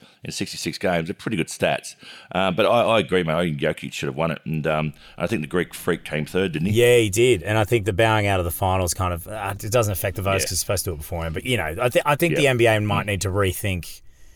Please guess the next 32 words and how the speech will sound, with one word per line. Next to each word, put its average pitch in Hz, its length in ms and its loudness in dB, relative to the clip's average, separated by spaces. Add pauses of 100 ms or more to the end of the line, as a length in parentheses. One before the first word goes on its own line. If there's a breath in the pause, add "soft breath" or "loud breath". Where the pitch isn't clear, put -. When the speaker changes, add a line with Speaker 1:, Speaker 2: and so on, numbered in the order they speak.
(140)
Speaker 2:
how 107 180 0
they 98 100 2
go 95 200 4
about 90 240 0
the 95 80 -2
M 92 120 -2
V 90 160 0
P 98 220 -2
race, 101 380 0
or 110 260 2
just 107 180 -2
be 107 120 0
honest 104 320 0
about 92 180 2
how 95 80 4
Speaker 1:
Mm-hmm. 92 100 2
Speaker 2:
they 92 120 2
all 90 180 0
kind 92 220 -4
of 80 60 -4
vote 90 220 0
on 87 120 -4
it, 80 80 -10
'cause 95 160 -6
it's - 260 -4 (480 soft breath)
a - 0 -
bit 107 240 -2
more 135 140 0
storyline 98 540 4
than 90 80 0
stats, 104 360 0
obviously. 101 540 2